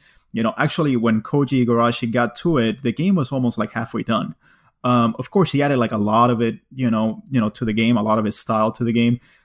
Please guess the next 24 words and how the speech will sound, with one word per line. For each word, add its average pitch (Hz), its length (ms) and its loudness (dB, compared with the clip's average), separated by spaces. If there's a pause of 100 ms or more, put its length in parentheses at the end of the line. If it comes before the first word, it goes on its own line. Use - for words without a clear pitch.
(100)
But 120 160 0
Toru 190 200 4
Hagihara 123 680 2
was 107 320 -4
actually 110 580 -2
the 107 160 -6
one 110 300 0
that 101 160 -4
kinda 107 260 -8
laid 113 240 -6
the 107 80 -8
groundwork 113 580 -4
for 107 360 -6
Symphony. 110 580 -8 (400)
Um, 117 420 -2 (100)
Igarashi, 139 720 2
like 113 300 -4
Keiji 123 360 0
Inafune, 113 460 0
he 117 120 0
was 120 160 0
just 107 180 -6
very 107 220 0
good 107 440 0